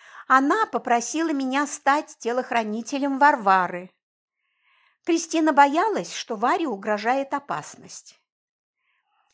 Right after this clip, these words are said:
Я старалась говорить быстро, чтоб сразу выложить всю информацию, пока человек меня слушает. В любую минуту он мог отключиться, предавшись своим мыслям.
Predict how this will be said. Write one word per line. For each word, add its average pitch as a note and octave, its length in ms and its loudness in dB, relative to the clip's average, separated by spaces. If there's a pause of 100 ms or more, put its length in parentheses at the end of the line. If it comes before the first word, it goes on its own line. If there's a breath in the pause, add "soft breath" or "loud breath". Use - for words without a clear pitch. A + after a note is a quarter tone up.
(140)
Я F#3+ 200 0
старалась E3 520 -2
говорить F3 400 -6
быстро, F3+ 600 -6 (200 soft breath)
чтоб - 320 -12
сразу A3+ 480 0
выложить A#3+ 540 -4
всю - 260 -8
информацию, F#3+ 920 -4 (260 loud breath)
пока A#3+ 280 -2
человек B3 480 -2
меня C4 280 -2
слушает. E3+ 640 -10 (640 soft breath)
В G#3 60 -10
любую G3+ 420 -2
минуту D#4 440 0
он G#3 180 0
мог G3 200 -2
отключиться, C4+ 840 -6 (260)
предавшись F#3 560 -4
своим A#3 380 -4
мыслям. F#3 560 -10